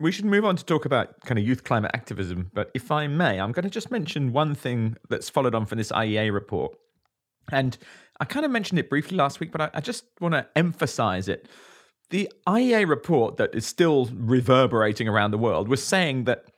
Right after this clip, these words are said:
new oil and gas production should cease now to keep us between, uh, under one and a half degrees. And Tom, to your point about the missing gigatons, you know, the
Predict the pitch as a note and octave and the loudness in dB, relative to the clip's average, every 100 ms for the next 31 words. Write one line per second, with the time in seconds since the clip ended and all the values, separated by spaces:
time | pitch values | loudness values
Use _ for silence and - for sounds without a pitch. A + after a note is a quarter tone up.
0 | _ D3 D3 F3+ G3+ G#3 E3+ D3 C3 A#2+ | _ 2 4 6 4 4 2 2 0 0
1 | C3 C3 - - - _ - C3+ A#2+ - | -2 -4 -8 -12 -16 _ -4 2 2 2
2 | - G2 A2 - _ _ _ _ - - | -4 -2 -4 -6 _ _ _ _ -8 0
3 | - E3 - F3 E3+ F3 G#3 B3+ - - | 2 2 2 0 0 2 2 2 -2 -12
4 | _ _ - C#3 - B2+ B2 - - B2 | _ _ -6 -2 0 0 0 -2 -2 0
5 | A#2+ A#2 C3 B2 B2+ C3+ A#2+ A#2+ A2+ G#2+ | 0 2 2 4 2 2 2 2 0 -2
6 | G#2 G#2 A#2 F2 - - - - _ - | -2 -2 0 -2 -8 -20 -20 -20 _ 0
7 | D#3 D#3+ G#3 A3 F#3+ G3+ A3+ A3+ G#3+ E3+ | 0 0 0 0 0 0 0 2 0 2
8 | C3 C#3 D3 C3 C#3 D3 C#3 G2+ G#2 - | 0 0 -2 -2 0 0 0 -2 -2 -6
9 | - _ _ _ _ _ _ _ _ G3 | -14 _ _ _ _ _ _ _ _ 0
10 | F#3 | 0